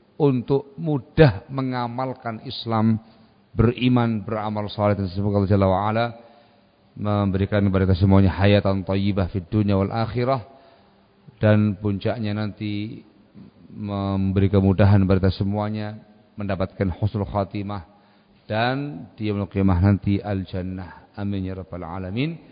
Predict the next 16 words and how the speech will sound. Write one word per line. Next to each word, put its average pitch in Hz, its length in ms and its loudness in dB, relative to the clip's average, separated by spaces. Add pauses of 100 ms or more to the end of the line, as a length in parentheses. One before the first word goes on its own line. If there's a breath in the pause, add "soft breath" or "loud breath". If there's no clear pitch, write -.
(340 soft breath)
Ini 123 720 0
sedikit 110 560 -4
yang 101 240 -2
bisa 90 240 -4
saya 98 80 4
utarakan, 95 400 -4
semoga 95 240 -12
manfaat. 92 640 -6 (240 soft breath)
Ke - 160 -10
depan 98 580 0
semoga 98 320 0
semakin 92 240 -2
bersemangat 101 480 0
dalam 90 240 0
beramal 92 320 -2
saleh, 123 320 2